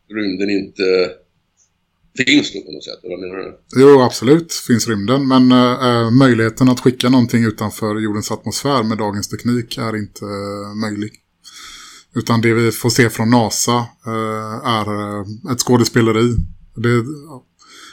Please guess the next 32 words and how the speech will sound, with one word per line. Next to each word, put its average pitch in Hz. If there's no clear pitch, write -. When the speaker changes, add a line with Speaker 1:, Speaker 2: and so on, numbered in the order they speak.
Speaker 2:
det 123
är 123
mycket, 127
mycket 135
gjort 127
i 120
en 113
studio. 110
Sen 113
så 123
har 120
man 107
ju 113
någon, 110
eh, 107
någonting 113
man 104
visar 107
upp -
på 107
Cape 107
Canaveral 107
och 110
så, 98
men, 101
men 117
man 117
skickar 123
ingenting 117
utanför 107
jordens 104
atmosfär. 110